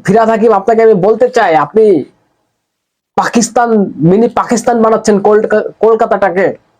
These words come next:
আপনি এটা বলেছেন, নিজে মুখে বলেছেন, এটা একটা মিনি পাকিস্তান। আপনি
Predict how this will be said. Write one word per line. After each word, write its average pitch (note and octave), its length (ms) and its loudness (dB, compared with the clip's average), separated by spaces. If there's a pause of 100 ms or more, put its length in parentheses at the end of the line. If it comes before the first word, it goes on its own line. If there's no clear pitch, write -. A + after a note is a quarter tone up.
(260)
আপনি - 220 0
এটা G#3+ 160 0
বলেছেন, A#3 440 0
নিজে G#3 220 2
মুখে F#3+ 280 0
বলেছেন, G#3 440 2
এটা F#3 260 0
একটা A3 400 -2 (1040)
মিনি F#3+ 300 2
পাকিস্তান। E3 880 -4 (960)
আপনি A3 760 0